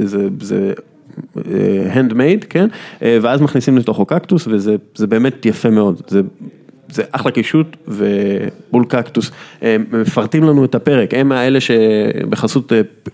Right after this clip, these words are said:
פירוט הפרק, אה, בחסותם. אה,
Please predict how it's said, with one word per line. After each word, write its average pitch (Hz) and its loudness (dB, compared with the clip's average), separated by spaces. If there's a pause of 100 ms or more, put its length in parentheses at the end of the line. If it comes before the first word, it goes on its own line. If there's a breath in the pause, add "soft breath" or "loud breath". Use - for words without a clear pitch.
פירוט 180 2
הפרק, 160 2
אה, 123 2
בחסותם. 135 -2 (500 loud breath)
אה, 196 6